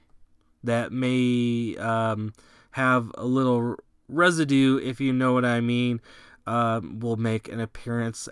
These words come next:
as well. If you wanna get tickets, uh, it's not too late, but you can always get tickets at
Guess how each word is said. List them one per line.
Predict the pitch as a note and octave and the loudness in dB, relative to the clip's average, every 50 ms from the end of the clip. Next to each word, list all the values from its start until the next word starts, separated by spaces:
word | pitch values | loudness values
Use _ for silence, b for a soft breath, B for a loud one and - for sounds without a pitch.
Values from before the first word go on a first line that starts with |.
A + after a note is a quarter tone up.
| - | -10
as | - A#2 A#2 A2+ A2 A2+ G#2+ - - | -6 -2 -2 0 0 -2 -2 -6 -10
well. | - G#2+ G#2+ A2 A2 A#2+ B2 A#2+ A#2 A2+ A2+ A2 G2+ B B B B B B B - | -12 -12 -12 -8 -4 0 0 2 2 2 0 0 -2 B B B B B B B -8
If | A#2 A#2+ - - | -8 -8 -4 -2
you | B2 A#2+ | -2 0
wanna | A#2 A2+ A#2 A#2 A#2 A#2 | 2 2 2 2 2 0
get | G#2+ A#2 A#2 A2 - | 0 -2 -4 -6 -6
tickets, | - C3 B2 - B2+ A#2+ A2+ - - - - - _ | -6 -6 -4 -2 -2 -2 -2 -4 -8 -14 -16 -16 _
uh, | - G#2 G#2 G#2+ G#2 G#2 G#2 G#2 G#2 G#2 G#2 G2+ F#2+ E2 - - _ _ | -12 -10 -8 -6 -6 -4 -4 -4 -6 -6 -6 -8 -8 -10 -12 -16 _ _
it's | - G#2+ - - | -14 -14 -12 -8
not | - A2+ A2 F#2 - | -6 -4 -4 -6 -8
too | - - C#3 C3 B2 | -8 -4 -2 0 0
late, | A#2 B2 B2 B2 A#2 - - | 0 0 0 0 -2 -4 -8
but | G2 G#2+ F2+ | -12 -12 -10
you | G2 G#2+ | -8 -6
can | - A#2 | -4 -2
always | A2+ A#2 A2+ G#2+ G#2 | -2 0 -2 -2 -4
get | A2+ G#2+ F#2 | -6 -8 -8
tickets | - B2 A2+ A#2 G#2+ - | -10 -8 -8 -8 -8 -8
at | - - | -10 -12